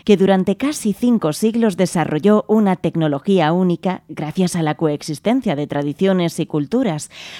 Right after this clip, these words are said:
así como a la combinación de formas y métodos de construcción. Este arte de frontera es fruto de la coexistencia de poblaciones cristianas, judías y musulmanas, que en las localidades de territorio mudéjar supone pasear por la historia de Aragón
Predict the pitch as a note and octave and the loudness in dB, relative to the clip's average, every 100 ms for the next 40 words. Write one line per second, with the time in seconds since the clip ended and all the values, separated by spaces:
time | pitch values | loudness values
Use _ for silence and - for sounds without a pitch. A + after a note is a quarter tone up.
0 | - G3 C#4 C#4 C4 F#3 D#3 D3 D#3 C#3+ | -4 -4 -2 -2 0 2 0 -2 -2 -2
1 | C#3+ C#3 G#3 C4 A#3+ D#3+ C#3+ - G#3 G3 | -2 -2 -2 0 2 0 -2 0 2 2
2 | E3+ - D3+ G3+ F#3+ E3+ D3+ D#3+ D3+ D3+ | 0 -2 0 2 2 0 -2 -4 -4 -4
3 | - D#3+ - E3 C#3+ C#3+ - _ - F#3+ | -2 -6 -2 -2 0 -4 -12 _ -4 -2
4 | F#3+ G3 F#3 G3 F#3+ F#3 F3 G3+ G3 F#3+ | -2 0 0 0 2 2 2 2 2 4
5 | A#3 G#3 A3 - E3 E3 - - - G3 | 2 2 -2 -4 -6 -4 -2 0 2 2
6 | E3 C#3 E3+ D3+ - D#3 - F#3+ F#3+ G#3 | 0 0 -4 -4 -4 -8 -2 0 0 0
7 | F#3 E3+ D#3 D3+ D3+ G3 F#3 F3 - C#3+ | 0 0 -2 -2 0 2 2 0 -4 -8
8 | - G#3 A#3+ A#3+ A#3 - D#3 D#3 F#3+ F3+ | -4 0 0 0 -2 -4 -4 0 2 2
9 | - E3 D3+ C#3+ D3 D3+ A#3 F#3+ C#3 - | 0 -2 -2 -4 -4 -2 0 -2 -4 -10
10 | - - - - F#3+ F3+ F3 E3 F3+ F#3+ | -16 -20 -20 -4 0 2 2 2 0 0
11 | F3+ A3+ C4 B3+ F#3+ - E3 D3+ G3 G3+ | 0 0 0 0 0 0 -2 0 2 4
12 | E3 D3+ G3 G#3 B3 A#3 - F3 - F#3 | 2 0 -2 -2 -4 -4 -4 -2 0 0
13 | F3 E3 D3+ D#3 E3 F3+ E3 D#3+ D3+ C3+ | 0 -2 -6 -2 0 0 -2 -4 -4 -6
14 | - - F#3+ F3+ F#3 F#3 G3 G#3 G3 | -6 -2 0 2 2 2 2 0 0